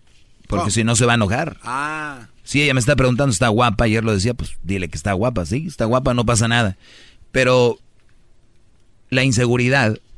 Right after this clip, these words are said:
Speaker 1: en la mayoría de mujeres, la inseguridad, pues los lleva a ese lugar, ¿no? Y, y es muy, muy duro. Entonces, ¿para qué preguntan?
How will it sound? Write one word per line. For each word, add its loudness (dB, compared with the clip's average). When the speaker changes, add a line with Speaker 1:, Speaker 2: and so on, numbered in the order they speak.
Speaker 1:
en -2
la 0
mayoría 2
de -2
mujeres, -2
la -2
inseguridad, 0
pues -4
los -2
lleva 0
a 0
ese -2
lugar, -4
¿no? -8
Y, -6
y -2
es -2
muy, -2
muy -2
duro. -2
Entonces, 0
¿para -2
qué -2
preguntan? 0